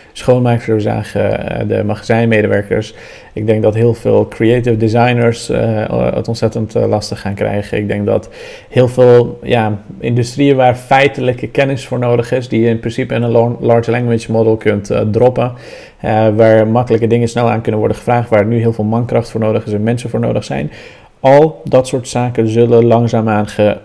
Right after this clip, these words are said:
eh, disrupt worden. En dat zul je terugzien in de aandelen, dat zul je terugzien in de omzetten, dat zul je terugzien in de winsten.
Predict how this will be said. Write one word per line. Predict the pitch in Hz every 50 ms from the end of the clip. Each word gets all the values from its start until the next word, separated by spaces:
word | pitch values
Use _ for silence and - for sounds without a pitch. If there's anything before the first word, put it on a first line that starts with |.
| - -
eh, | - - 117 117 - -
disrupt | 113 120 - - 180 165 -
worden. | - - 113 113
En | - 143 139 143 139 -
dat | 151 147 139 135
zul | - - 175 170
je | 165 143 143
terugzien | 143 - 156 151 - - 135 127
in | 123 120
de | 120
aandelen, | 117 123 135 151 147 147 143 139 123
dat | 123 120
zul | - - 131
je | 127
terugzien | 120 - 127 120 - - 120 120
in | 117 113
de | 110 -
omzetten, | - 147 143 127 131 127 - 131
dat | 117 117 117
zul | - 120
je | 117 113
terugzien | - 113 113 113 - 110 107
in | 110 113
de | 110 107 107
winsten. | 110 123 135 139 - - - 123 120 123